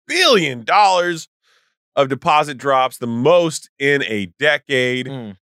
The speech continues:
Speaker 1: I know what you're thinking. What in the actual fuck?
Speaker 2: What?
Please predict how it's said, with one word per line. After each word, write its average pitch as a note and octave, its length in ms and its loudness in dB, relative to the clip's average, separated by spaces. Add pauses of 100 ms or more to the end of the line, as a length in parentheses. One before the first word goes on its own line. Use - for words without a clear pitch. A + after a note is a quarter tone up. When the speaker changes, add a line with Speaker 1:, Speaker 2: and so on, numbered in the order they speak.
(240)
Speaker 1:
I A#2 80 -2
know C3 140 2
what C3 100 -2
you're A#2 80 -10
thinking. C3 420 -10
What C#4+ 260 -10
in B3+ 80 -14
the G3 160 -10
actual C4 400 -14
fuck? D#4+ 540 -2
Speaker 2:
What? D#4 180 -2